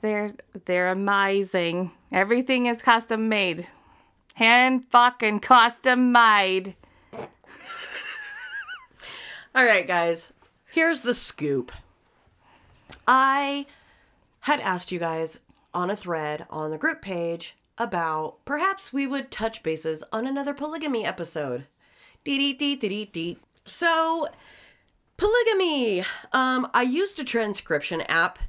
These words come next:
Speaker 2: to do voice to text, okay? Um, unfortunately, there was a situation in which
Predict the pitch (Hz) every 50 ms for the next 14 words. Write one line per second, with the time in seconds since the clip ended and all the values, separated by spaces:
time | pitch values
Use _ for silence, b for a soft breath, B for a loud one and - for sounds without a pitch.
0 | - _ - - 190 175 151 - 202 214 214 214 214 214 214 _ _ - 156 165
1 | 156 143 143 - - - 156 - - - - - - - - - - _ - -
2 | 147 147 147 143 143 B B B B B B B B B B B B B B -
3 | 214 208 202 190 185 - - 220 247 247 254 349 370 - - 320 285 269 302 285
4 | 277 277 254 - 220 226 226 220 214 226 - - - - 285 277 233 220 214 -
5 | 214 208 208 - - 202 196 196 190 202 196 196 196 190 - -